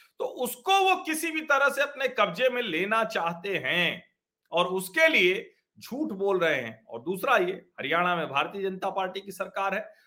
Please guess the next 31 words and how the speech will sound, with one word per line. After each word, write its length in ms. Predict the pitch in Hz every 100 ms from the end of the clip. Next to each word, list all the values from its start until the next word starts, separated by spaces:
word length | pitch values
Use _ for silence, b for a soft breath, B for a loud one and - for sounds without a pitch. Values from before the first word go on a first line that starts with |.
| b
तो 60 | 151
राज्यों 640 | 147 156 190 185 185 277
के 120 | 277 247
बीच 320 | 233 247 247
में 160 | 247
भी 100 | 240
वो 180 | 240 233
एक 180 | 233 226
संघर्ष 480 | - 196 185 208 -
की 160 | 233
स्थिति 260 | 214 220 240
करना 320 | 247 226 233
चाह 240 | 233 226 220
रहे 100 | -
हैं। 80 | - _ _ _ -
और 320 | 277 302 233
इसीलिए 420 | 220 370 392 392
मैं 180 | 392 370
कह 160 | 240
रहा 120 | 165 127
हूं 160 | 110
कि 140 | - 180
डॉक्टर 380 | 254 254 302
कुमार 480 | 247 262 262 285 285
विश्वास 460 | 262 - 269 262 254
ने 60 | 262
उस 220 | 240 -
वक्त 260 | 262 269 247
जो 180 | 240 240
कहा, 680 | - 240 240 277 285 220 - - _ _ _ _ _ _ _ _ _ _ _ _ _ _ _ _ _ _ _ _ _ _ _ _ _
खालिस्तान 1200 | - 151 202 240 240 - - 180 190 196 202 185